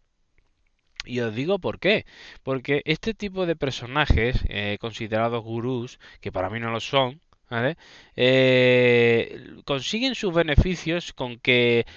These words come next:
estudiéis un poco y, y veáis la biografía de estos personajes, veréis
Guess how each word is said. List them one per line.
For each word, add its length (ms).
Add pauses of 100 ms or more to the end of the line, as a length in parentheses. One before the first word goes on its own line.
(100)
estudiéis 540
un 160
poco 600
y, 260 (220)
y 200
veáis 440
la 320
biografía 600
de 80
estos 220
personajes, 760 (340)
veréis 560